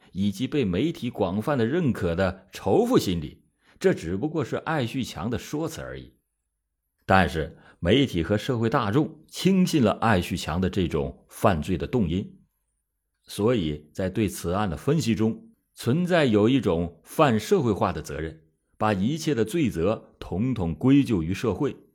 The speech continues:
而忽略了犯罪者本身的道德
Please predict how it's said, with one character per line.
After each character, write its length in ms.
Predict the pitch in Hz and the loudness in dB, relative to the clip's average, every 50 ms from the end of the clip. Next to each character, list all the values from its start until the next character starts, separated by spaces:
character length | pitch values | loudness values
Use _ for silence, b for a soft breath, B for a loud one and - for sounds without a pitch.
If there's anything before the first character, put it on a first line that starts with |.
| _ _ _ b b b b b | _ _ _ b b b b b
而 160 | 123 160 190 | 6 6 6
忽 320 | 185 185 - 247 254 262 262 | 6 4 -2 0 2 2 2
略 180 | 240 233 202 | 6 4 6
了 120 | 160 143 131 | 6 4 2
犯 320 | - - - 214 175 151 | 2 2 2 2 2 2
罪 160 | 156 175 160 | 4 2 2
者 160 | 113 110 127 - | 4 4 0 0
本 340 | - - 107 90 82 82 | 0 0 0 0 0 -2
身 240 | 82 - 175 196 208 | -2 -2 0 0 2
的 80 | 165 131 | 2 0
道 380 | - - 180 180 156 113 92 | 0 2 2 4 4 4 2
德 360 | 80 92 82 95 110 - - | 0 0 0 0 0 -2 -4